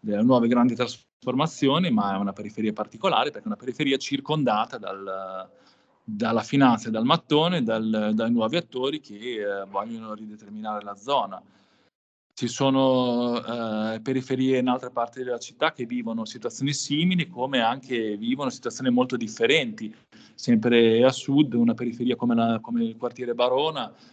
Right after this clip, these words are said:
è una periferia che invece il, eh, non, eh, rimane poco interessante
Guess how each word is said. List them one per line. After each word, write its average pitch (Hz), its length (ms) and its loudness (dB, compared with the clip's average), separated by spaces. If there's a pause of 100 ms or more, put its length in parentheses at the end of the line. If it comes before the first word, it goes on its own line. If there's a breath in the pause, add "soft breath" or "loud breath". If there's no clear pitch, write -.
(260 soft breath)
è 110 280 -2
una 113 180 0
periferia 117 560 -2
che 117 100 -4
invece 139 440 4
il, 110 340 4
eh, 104 1000 -2 (580 soft breath)
non, 120 600 6
eh, 110 800 2
rimane 127 320 4
poco 156 180 2
interessante 165 840 0